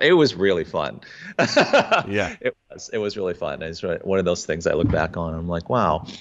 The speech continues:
Speaker 1: I would have turned into a really different person had, uh, had I actually become, uh, like, a military pilot," which, um, I'm, I'm glad I didn't.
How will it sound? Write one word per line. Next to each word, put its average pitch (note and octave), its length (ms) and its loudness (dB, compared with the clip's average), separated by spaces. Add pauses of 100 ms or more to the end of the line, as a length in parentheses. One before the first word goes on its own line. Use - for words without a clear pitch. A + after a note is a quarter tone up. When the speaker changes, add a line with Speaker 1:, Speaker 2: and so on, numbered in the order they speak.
(200)
Speaker 1:
I A2+ 160 2
would A#2+ 200 6
have A2+ 80 2
turned A#2 280 2
into G2+ 260 -2
a E2+ 80 0
really F#2+ 360 4
different F#2 360 -2
person E2+ 380 -2
had, D#2+ 240 -2
uh, C2 140 -2 (220)
had F2+ 220 -2
I D#2+ 180 2
actually E2+ 380 -4
become, D#2+ 600 -8 (420)
uh, E2 540 -2
like, F2+ 180 0
a E2+ 60 -2
military E2 520 2
pilot," D2+ 440 2
which, - 380 2
um, D#2 380 0
I'm, F#2 300 -2
I'm G#2+ 180 2
glad B2+ 340 4
I F#2 100 2
didn't. - 500 -6